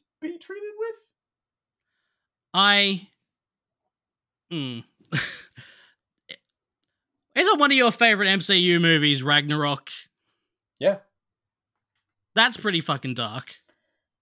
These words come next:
Speaker 1: Yep.
Speaker 2: As a plot, <laughs> but it's
Speaker 1: Yeah,
Speaker 2: treated
Speaker 1: it
Speaker 2: pretty
Speaker 1: is.
Speaker 2: lightly.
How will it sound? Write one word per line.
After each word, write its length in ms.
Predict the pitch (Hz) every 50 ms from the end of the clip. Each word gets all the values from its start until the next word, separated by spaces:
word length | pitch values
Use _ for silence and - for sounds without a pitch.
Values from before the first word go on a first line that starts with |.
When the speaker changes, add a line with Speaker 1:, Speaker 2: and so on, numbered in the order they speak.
| _ _ _ _ _ -
Speaker 1:
Yep. 240 | 131 175 202 - - _ _ _ _ _ _ _ _ _ _ _
Speaker 2:
As 120 | 160 165 135
a 40 | 135
plot, 340 | - - 151 151 156 - _ _ - - 113 -
<laughs> 280 | _ _ _ _ _ _
but 100 | 185 175
it's 100 | 175 175
Speaker 1:
Yeah, 40 | 196
Speaker 2:
treated 200 | 190 196 180 165
Speaker 1:
it 40 | 135
Speaker 2:
pretty 160 | 160 160 151
Speaker 1:
is. 60 | 143
Speaker 2:
lightly. 500 | 143 139 139 147 - 180 190 180 - _